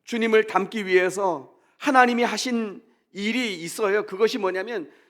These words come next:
우리 죽을 생명, 우리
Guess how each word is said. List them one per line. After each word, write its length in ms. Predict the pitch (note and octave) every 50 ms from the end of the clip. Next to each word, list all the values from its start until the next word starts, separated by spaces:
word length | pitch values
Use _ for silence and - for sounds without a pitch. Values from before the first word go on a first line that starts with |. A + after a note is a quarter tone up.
| _ _ _ _
우리 640 | E3 E3 F#3+ G#3 G3+ G3 F#3+ F#3+ F#3 F#3 F#3+ F#3 F#3
죽을 580 | - F#3+ E3 E3+ F3 F3 E3+ E3 E3 E3+ - - - - _ _
생명, 560 | _ - - G#3 F#3+ F3+ E3+ E3 E3 D3+ - -
우리 520 | C#3 D3+ E3 F3+ E3+ E3 E3+ F3+ F3+ -